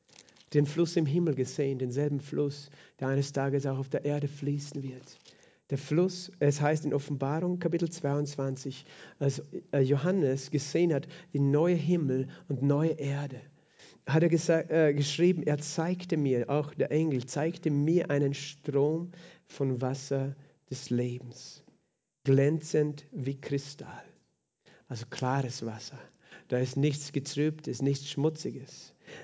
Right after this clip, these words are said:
in diesem Wasser. Und dieser Strom fließt vom Thron Gottes hervor, aus dem Thron Gottes und des Lammes. In der Mitte ihrer Straße und des Stromes, diesseits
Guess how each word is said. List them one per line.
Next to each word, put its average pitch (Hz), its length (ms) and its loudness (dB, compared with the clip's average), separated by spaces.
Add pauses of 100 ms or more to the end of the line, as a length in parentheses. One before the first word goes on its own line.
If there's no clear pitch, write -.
in 131 100 -2
diesem 135 320 0
Wasser. 131 360 -4 (1160)
Und 143 260 6 (140)
dieser 160 180 6
Strom 175 640 6
fließt 180 560 4 (420)
vom 143 300 0
Thron 165 420 6
Gottes 160 380 0
hervor, 139 500 -4 (460)
aus - 180 -6
dem 135 160 0
Thron 165 300 4
Gottes 151 320 0
und 139 100 -2
des 127 140 0
Lammes. 127 640 -2 (380)
In 139 120 4
der 139 140 8
Mitte 185 680 4
ihrer 143 240 6
Straße 143 720 -2
und 131 160 0
des 135 180 0
Stromes, 143 800 2 (260)
diesseits 190 840 4